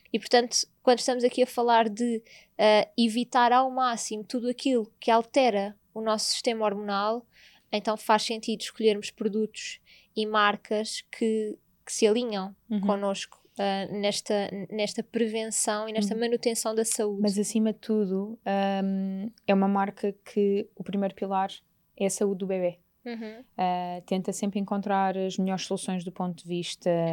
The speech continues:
Speaker 2: ambiental e trabalha arduamente para isso, nós sabemos.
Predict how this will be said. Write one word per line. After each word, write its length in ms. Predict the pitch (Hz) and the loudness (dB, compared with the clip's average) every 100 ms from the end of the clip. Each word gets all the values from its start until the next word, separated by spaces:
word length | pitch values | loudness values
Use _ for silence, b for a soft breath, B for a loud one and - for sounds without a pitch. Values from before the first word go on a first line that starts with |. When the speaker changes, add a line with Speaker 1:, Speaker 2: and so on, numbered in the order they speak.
| 165 - | -2 -4
Speaker 2:
ambiental 680 | 175 165 160 160 180 294 - _ | -6 -4 -6 -4 -2 -2 -6 _
e 100 | 180 | -8
trabalha 500 | 170 185 185 180 180 | -2 0 4 4 4
arduamente 540 | 175 170 170 165 165 - | 2 2 0 -2 -4 -4
para 120 | 165 | -2
isso, 340 | 160 190 - 165 | -2 -4 -6 -8
nós 200 | 151 - | -8 -2
sabemos. 460 | 170 165 214 - | 0 2 -2 -6